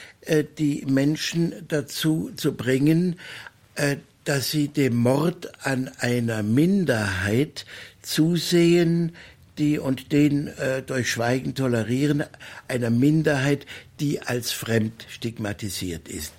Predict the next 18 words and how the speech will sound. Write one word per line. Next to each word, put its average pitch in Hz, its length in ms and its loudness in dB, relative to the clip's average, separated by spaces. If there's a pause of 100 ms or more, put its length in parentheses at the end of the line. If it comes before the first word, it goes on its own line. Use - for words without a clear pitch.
(240)
Das 120 260 -4
gilt 156 380 0
also 127 260 -4
für 113 240 -2
den 107 320 -6
Juden, 156 560 0
äh, 147 320 -4
Mord. 156 500 0 (320)
Da 143 200 2
ist 147 420 -4
das 143 240 -2
den 127 200 -2
Nationalsozialisten 127 1300 -2
einigermaßen 143 800 0 (360)
gut, 190 360 0 (100)
äh, 143 500 0
gelungen, 160 800 2 (240)
Sympathie 147 920 0